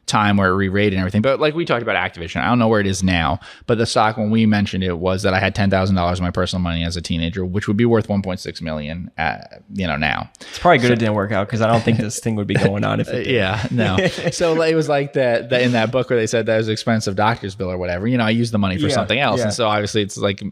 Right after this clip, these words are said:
Speaker 1: a million dollar thing now.
Speaker 2: Mm-hmm.
Speaker 1: Um, but the thing I should point out is, as amazing as that did over that period of time,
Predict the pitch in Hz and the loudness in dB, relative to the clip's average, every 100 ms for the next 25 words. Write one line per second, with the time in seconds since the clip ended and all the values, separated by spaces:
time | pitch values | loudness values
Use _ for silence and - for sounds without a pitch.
0 | - 101 101 101 98 101 98 95 110 117 | -8 -6 -4 -4 -4 0 2 0 2 0
1 | 101 85 - 123 107 110 110 131 120 117 | 0 -4 -4 -4 -2 -2 2 2 2 0
2 | 117 - - 123 202 135 104 - - - | -6 -14 -8 0 2 2 0 -4 -20 -20
3 | - _ _ _ _ 127 139 180 208 135 | -20 _ _ _ _ -2 0 2 2 2
4 | - 151 127 135 190 143 104 - - - | 2 0 0 2 2 2 2 -2 -14 -20
5 | _ 131 123 120 147 196 180 139 120 104 | _ 0 2 2 2 2 2 0 0 0
6 | 113 165 131 110 95 - 110 95 135 123 | 2 2 2 0 -2 -2 -2 -2 -4 -4
7 | 64 - 135 | -4 -10 -12